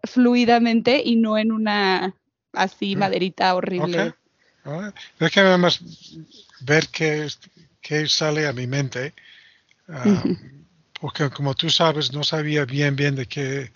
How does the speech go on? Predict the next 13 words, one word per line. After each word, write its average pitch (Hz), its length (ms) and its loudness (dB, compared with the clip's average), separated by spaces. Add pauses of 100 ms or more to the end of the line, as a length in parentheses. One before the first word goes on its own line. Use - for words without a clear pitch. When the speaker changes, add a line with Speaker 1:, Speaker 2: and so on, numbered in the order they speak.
(120)
Speaker 2:
íbamos 233 800 8
a 151 60 4
Speaker 1:
<laughs> - 0 -
Speaker 2:
hablar, 156 380 4
pero 151 280 -4 (280)
se - 140 -2
me 190 120 4
hace 208 180 2
importante. 180 840 -2
Y 175 120 0 (480)
déjeme 240 380 2
contarles, 185 720 -4 (200)
am, 131 560 -6